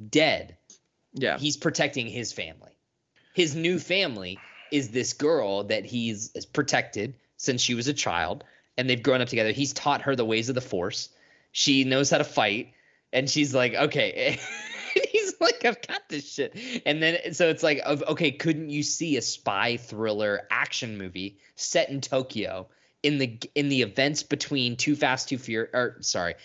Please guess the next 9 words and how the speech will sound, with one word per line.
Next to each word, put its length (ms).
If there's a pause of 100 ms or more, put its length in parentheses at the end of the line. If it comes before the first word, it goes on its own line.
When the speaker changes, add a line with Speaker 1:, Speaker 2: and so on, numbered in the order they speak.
(160)
Speaker 1:
in 200
between 320
Tokyo 380
Drift 300
and 160
Fast 360
Nine, 420 (240)
where 220
it's 280